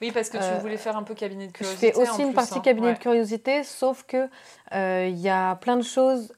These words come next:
Speaker 2: il y a des choses assez spécifiques que je cherche en déco
Speaker 1: Mm.
Speaker 2: et que je n'arrive pas encore à trouver les fournisseurs.
Speaker 1: Ouais.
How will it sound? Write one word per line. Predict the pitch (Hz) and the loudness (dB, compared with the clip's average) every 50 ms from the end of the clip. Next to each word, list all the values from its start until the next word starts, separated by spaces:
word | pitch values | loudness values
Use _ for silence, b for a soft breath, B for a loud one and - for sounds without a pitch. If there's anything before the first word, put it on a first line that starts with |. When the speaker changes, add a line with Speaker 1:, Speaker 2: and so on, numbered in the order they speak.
| _ | _
Speaker 2:
il | 202 196 | -4 -2
y | |
a | 190 | -2
des | 180 202 | -2 -2
choses | 202 - - 277 262 | -4 0 0 2 2
assez | 240 214 202 - 208 | 2 0 0 -4 -8
spécifiques | - - 233 208 - - 220 208 - 247 - | -4 -4 -4 -4 -4 -6 -12 -12 -12 -16 -12
que | _ - 214 | _ -6 -6
je | 202 | -6
cherche | - - 233 233 240 - | -2 -2 -2 -2 -2 -4
en | - 214 | -4 -2
déco | 202 190 196 190 - 208 233 233 B B B B | -2 -2 -4 -2 -2 -2 -2 -2 B B B B
Speaker 1:
Mm. | 196 202 202 196 190 | -14 -12 -6 -2 -2
Speaker 2:
et | 202 | -2
que | 175 165 | -2 -2
je | 190 202 | -4 -2
n'arrive | 196 190 180 190 185 - - | -2 -2 -2 -4 -8 -10 -14
pas | _ - - | _ -12 -10
encore | 277 269 262 - 233 233 | -10 -6 -4 -4 -2 -2
à | 226 | -4
trouver | - - 214 233 | -6 -4 -2 0
les | 226 220 | 0 0
fournisseurs. | 214 - - 202 196 185 - - - - _ _ _ _ _ _ 190 | -2 -6 -10 -10 -10 -10 -14 -20 -20 -20 _ _ _ _ _ _ -16
Speaker 1:
Ouais. | 170 160 151 | -14 -14 -14